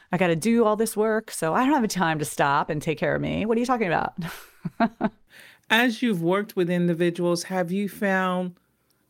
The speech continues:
Speaker 2: people such as myself and getting individuals like me to calm our mind and to really live in the present?
Speaker 1: You know, here's a thing that really helps,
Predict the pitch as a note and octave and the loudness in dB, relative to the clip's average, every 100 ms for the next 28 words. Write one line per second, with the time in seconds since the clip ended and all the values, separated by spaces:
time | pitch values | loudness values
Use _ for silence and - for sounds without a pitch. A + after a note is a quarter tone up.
0 | - A#3+ A#3+ D#4 - G#3+ A3+ A3+ A3+ A#3+ | -4 -4 -2 -4 0 0 0 0 0 -2
1 | - D#3+ E3+ - - _ _ _ _ _ | -2 -4 -4 -10 -20 _ _ _ _ _
2 | - F#3+ F3+ F3 F3 F3 - _ G3 E3 | 0 2 2 0 0 -4 -10 _ -8 -2
3 | G3+ G#3 G3+ F#3+ F#3 F3+ F3+ - _ _ | 0 0 -2 -2 -4 -4 -6 -10 _ _
4 | G3 F#3+ F#3 E3+ F3 E3+ E3 D#3+ D#3 D#3 | -2 0 2 2 0 0 0 0 0 -2
5 | - E3 E3 D#3+ D3+ - D#3 C#3 - E3+ | -2 -4 -4 -6 -8 -4 -4 -6 -10 -6
6 | D#3+ D#3 D#3 D#3+ _ D3 C#3+ D3 D3 D#3 | -4 -2 -4 -6 _ -4 -2 -4 -4 -4
7 | D#3+ F#3 A3+ B3+ - _ _ F#3+ F3+ F#3 | -2 -2 -2 -6 -10 _ _ 0 0 0
8 | E3+ F3+ F3 D#3+ D#3+ D3+ D3 C#3 - C#3+ | 2 2 2 0 0 -2 -2 -6 -8 -8
9 | C3 - - _ _ _ _ A#3 A#3+ A3+ | -6 -10 -18 _ _ _ _ 4 4 2
10 | - F#3 A#3+ C4 B3 - G3 F3+ F3 - | -2 -2 0 2 0 2 2 2 0 -2
11 | _ _ E3+ E3 D#3 D3+ - F3 D#3+ D#3+ | _ _ 0 4 4 2 -4 -8 -2 0
12 | D#3+ D3 C#3 A#2 - - | 0 0 -2 -2 -4 -4